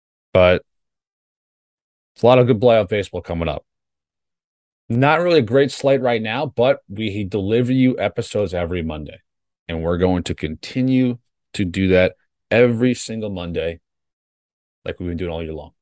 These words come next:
And why, why don't we do this? Let's get right into it. So the first game here on this short, quick, four-game slate, we have the Cincinnati Reds versus the Pittsburgh Pirates. Chase Anderson versus Rowdy Contreras. Rowdy Contreras is a minus one fifty favorite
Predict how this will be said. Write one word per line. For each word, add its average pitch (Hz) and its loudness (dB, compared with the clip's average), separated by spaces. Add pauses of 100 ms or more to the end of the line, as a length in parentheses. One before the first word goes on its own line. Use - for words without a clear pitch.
(500)
And 104 -4
why, 113 2
why 117 2
don't 131 2
we 127 2
do 113 0
this? 82 -6
Let's 127 -4
get 147 2
right 113 4
into 87 -8
it. 73 -12
So - -10
the 92 -8
first 147 2
game 139 6
here 120 2 (440)
on 107 0
this 104 -4
short, - 0 (360)
quick, 123 0 (680)
four-game 131 0
slate, 110 -4 (640)
we 98 0
have 104 4
the 98 -2
Cincinnati 131 0
Reds 113 2
versus 110 -8
the 90 -16
Pittsburgh - -4
Pirates. 127 2
Chase 139 0
Anderson 131 -2
versus 101 -6
Rowdy 117 -2
Contreras. 170 -2 (680)
Rowdy 151 2
Contreras 165 2
is 120 -8
a 113 -4
minus 127 -4
one 123 -4
fifty 131 -6
favorite 110 -6